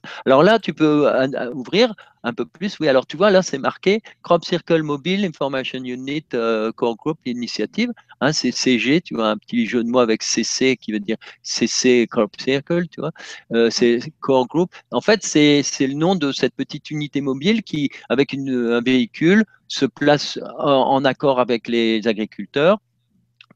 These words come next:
pour récolter les fonds. Parce que les gens, évidemment, si tu mets une caisse, t'as des gens qui vont voler la caisse, t'en as, ils vont, euh, c'est déjà arrivé, t'as un bus avec, euh, cinquante personnes, t'en as trois qui payent, les, les autres, ils payent pas.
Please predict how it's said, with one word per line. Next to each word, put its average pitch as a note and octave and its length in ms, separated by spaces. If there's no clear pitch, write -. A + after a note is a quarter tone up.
pour C3 140
récolter D3 480
les G#3 120
fonds. E3 300
Parce D3+ 160
que - 80
les F3 240
gens, B3+ 340
évidemment, G#3+ 720
si D#3+ 220
tu - 160
mets F3+ 100
une D#3+ 140
caisse, A3 500
t'as E3+ 120
des F3 100
gens D#3+ 160
qui C#3+ 120
vont B2 200
voler D3+ 380
la B2+ 120
caisse, D3+ 440
t'en F3+ 200
as, E3 280
ils D3 160
vont, D3 220
euh, B2 260
c'est D#3 160
déjà C#3+ 320
arrivé, C#3+ 400
t'as D3 140
un B2+ 120
bus D3 300
avec, B2+ 320
euh, A#2 180
cinquante C3 480
personnes, G3 560
t'en C#3 180
as C3+ 80
trois D#3+ 320
qui C#3+ 160
payent, D3+ 320
les, B2+ 280
les B2+ 240
autres, C#3 160
ils A#2 60
payent A2+ 180
pas. G3 300